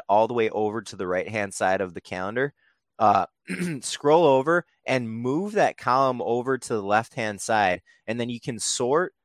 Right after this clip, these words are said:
that importance column by more important or least important. The highest level is, like, a five. These are, like, the Teslas and the Apples and the I B Ms of the world.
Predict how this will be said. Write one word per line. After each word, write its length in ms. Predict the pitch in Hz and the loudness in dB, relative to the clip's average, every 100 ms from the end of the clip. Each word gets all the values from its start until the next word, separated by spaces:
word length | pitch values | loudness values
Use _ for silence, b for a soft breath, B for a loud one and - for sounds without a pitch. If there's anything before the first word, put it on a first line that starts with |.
| _ 95 | _ 2
that 240 | 117 117 _ | 2 2 _
importance 520 | 117 113 120 123 113 - | -14 -4 -2 -2 -4 -6
column 460 | 110 101 98 95 - _ | -2 0 -2 -6 -14 _
by 460 | - 98 95 92 95 | 0 2 2 0 -4
more 280 | 107 127 139 | -6 -2 -2
important 560 | 139 135 147 135 143 135 - | -4 -4 -4 -4 -8 -10 -4
or 200 | 107 98 | -4 -4
least 320 | 113 123 - | -6 -8 -8
important. 580 | 101 - 101 98 95 b b _ | -8 -6 -4 -6 -12 b b _
The 120 | 110 | -2
highest 520 | 104 113 139 143 - - | 2 4 2 -2 -6 -6
level 440 | 110 113 120 117 - | 0 0 2 0 0
is, 180 | 107 98 | -2 -2
like, 160 | 95 | -4
a 60 | 92 | -4
five. 480 | - 85 90 107 101 | 0 0 2 -2 -6
These 180 | 95 | -8
are, 80 | 98 | -6
like, 220 | 92 90 | -6 -8
the 80 | - | -12
Teslas 600 | - 95 95 95 95 90 - | -6 -4 -4 -6 -6 -8 -14
and 120 | 90 | -16
the 120 | 85 | -10
Apples 560 | 92 92 98 92 92 - b b | -6 -6 -6 -6 -6 -10 b b
and 160 | - 92 | -10 -6
the 100 | - | -2
I 140 | 90 | -2
B 160 | 92 92 | -2 -4
Ms 260 | 95 98 | -4 -6
of 140 | 98 85 | -8 -8
the 80 | 90 | -8
world. 380 | 85 85 85 | -4 -4 -6